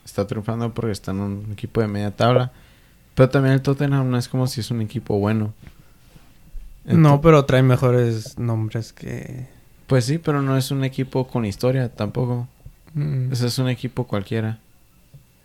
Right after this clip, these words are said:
Speaker 1: Todavía tra-, sí, es como el Man United, el Liverpool, Chelsea. Son equipos con más jerarquía.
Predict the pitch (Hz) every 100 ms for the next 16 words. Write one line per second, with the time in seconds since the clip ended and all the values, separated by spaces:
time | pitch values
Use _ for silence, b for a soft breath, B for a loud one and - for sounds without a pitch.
0 | _ - 123 127 127 117 - - 113 110
1 | 104 - 120 110 101 95 95 98 101 104
2 | 104 104 101 101 92 101 104 - 107 101
3 | 98 113 107 113 127 - 110 107 101 110
4 | 110 113 101 95 110 104 95 - 107 104